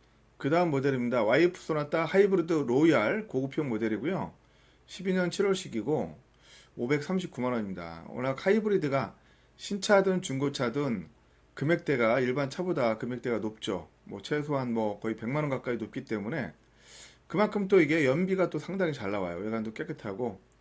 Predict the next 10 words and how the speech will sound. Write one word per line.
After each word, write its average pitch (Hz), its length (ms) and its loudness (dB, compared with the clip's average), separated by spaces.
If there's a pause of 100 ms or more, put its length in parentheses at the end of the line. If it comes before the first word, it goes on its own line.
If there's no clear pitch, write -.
(420)
자, 107 180 -4
실내도, 156 880 -2
네, 117 140 -6
시트 151 260 -6
컨디션도 156 520 -6
괜찮고요. 117 600 -6 (400)
전동 117 400 -2
시트, 180 480 -6 (480)
전동 120 400 -4
접이, 95 340 -4